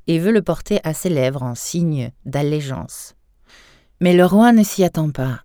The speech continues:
et part en arrière avec son trône. Le voilà cul par-dessus tête, empêtré dans sa tunique. Stupeur, les comtes sortent leurs épées.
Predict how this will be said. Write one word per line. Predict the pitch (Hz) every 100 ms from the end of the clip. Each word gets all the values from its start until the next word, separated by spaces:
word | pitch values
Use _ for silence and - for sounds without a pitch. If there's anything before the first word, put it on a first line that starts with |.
| -
et | 170 165
part | 196 180
en | 175
arrière | 170 190 214
avec | 175 160
son | - 175
trône. | - - 131 123 131 _ _ -
Le | 190 220
voilà | 220 208 180
cul | - 262
par-dessus | 202 202 170 - 156
tête, | 170 220 - - - -
empêtré | 214 220 247 233 - 247
dans | 226
sa | 214 -
tunique. | - 143 120 - - - - _ _ _
Stupeur, | - - 196 147 143 202 233 - _ _ _ 165
les | 175
comtes | - 240 233
sortent | - 202 175
leurs | 170 156
épées. | 151 135 127